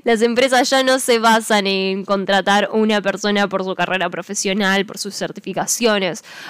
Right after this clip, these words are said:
Ahora somos humanos inquietos y curiosos. Vamos de allá para acá, donde el candidato perfecto es aquel que no se queda con la duda, sino que investiga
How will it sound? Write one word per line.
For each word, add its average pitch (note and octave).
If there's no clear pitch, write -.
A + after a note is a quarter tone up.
Ahora B3+
somos B3
humanos G3+
inquietos F4
y A#3
curiosos. -
Vamos G#3
de G3+
allá G#3+
para A#3
acá, D#4
donde F#3
el F3+
candidato G3
perfecto A3
es G#3
aquel G#3+
que A3
no A#3
se A#3+
queda G3
con F#3+
la F#3+
duda, F#3+
sino A3
que A3+
investiga G#3